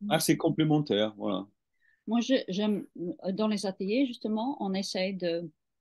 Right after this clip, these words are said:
Speaker 1: d'utiliser tout le, le contenu des cours magistrales pour, euh, se, euh, travailler sur le design. C'est-à-dire, c'est, tous ces renseignements que les gens, euh, euh,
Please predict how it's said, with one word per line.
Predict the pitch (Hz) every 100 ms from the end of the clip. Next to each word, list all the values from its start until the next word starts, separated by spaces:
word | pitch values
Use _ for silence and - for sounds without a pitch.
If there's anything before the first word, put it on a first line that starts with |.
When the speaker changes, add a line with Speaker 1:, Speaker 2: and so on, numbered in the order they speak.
| _
Speaker 1:
d'utiliser | 175 269 302 285 233 220 208
tout | 285 277
le, | 233 190 170 _ _ _
le | 190 185
contenu | - 262 226 240 233 180 180
des | 185
cours | 233
magistrales | 226 202 196 - 240 320 330 - _ _ _ _
pour, | 185 185 _ _ -
euh, | 185 165
se, | 165 - - 190 -
euh, | 175 160 151 143 143 -
travailler | 190 175 226
sur | 247 208
le | 208
design. | 220 190 165 156 - _ _ _
C'est-à-dire, | 180 196 190
c'est, | 202 - -
tous | -
ces | 220 214
renseignements | 208 214 - 202 202 196 185
que | 180
les | 170
gens, | 165 170 165 151
euh, | 147 _ - - _ _ _ _ _ -
euh, | 156 143